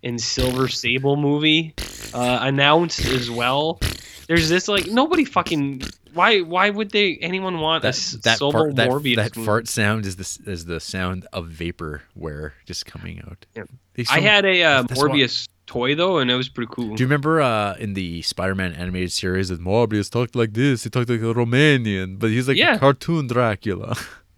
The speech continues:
Speaker 1: Yeah, that was super cool. I love that shit, and I thought it was awesome.
Speaker 2: I, I
Speaker 1: But
Speaker 2: the,
Speaker 1: I don't
Speaker 2: and he, but he sucked, he, but he couldn't say blood, so he sucked plasma.
Speaker 1: Uh,
Speaker 2: Plasma.
Speaker 1: plasma.
Speaker 2: Yeah.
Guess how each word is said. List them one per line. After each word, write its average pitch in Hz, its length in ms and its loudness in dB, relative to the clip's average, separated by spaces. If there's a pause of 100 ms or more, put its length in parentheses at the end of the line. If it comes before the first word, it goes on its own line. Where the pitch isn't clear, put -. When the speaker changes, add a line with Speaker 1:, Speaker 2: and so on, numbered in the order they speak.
(460)
Speaker 1:
Yeah, 196 140 6
that 175 100 4
was 170 140 0
super - 260 -6
cool. 247 300 -2 (120)
I 139 80 0
love 160 180 4
that 185 160 4
shit, - 340 0
and 131 80 -4
I 143 80 0
thought 175 180 4
it 175 40 4
was 170 80 2
awesome. 175 400 2
Speaker 2:
I, 107 120 -2
I 135 180 -2
Speaker 1:
But 139 140 0
Speaker 2:
the, 185 60 6
Speaker 1:
I 233 40 6
don't 202 280 -2
Speaker 2:
and 120 100 -2
he, - 60 -6
but 135 140 4
he 127 80 4
sucked, 123 220 0
he, 113 160 -4
but 117 120 0
he 123 60 4
couldn't 139 220 2
say 123 140 4
blood, 95 520 0 (180)
so - 140 -2
he 123 80 6
sucked - 380 0
plasma. 113 540 6
Speaker 1:
Uh, 123 380 2 (280)
Speaker 2:
Plasma. 135 560 6
Speaker 1:
plasma. 95 400 -4 (320)
Speaker 2:
Yeah. 90 220 -12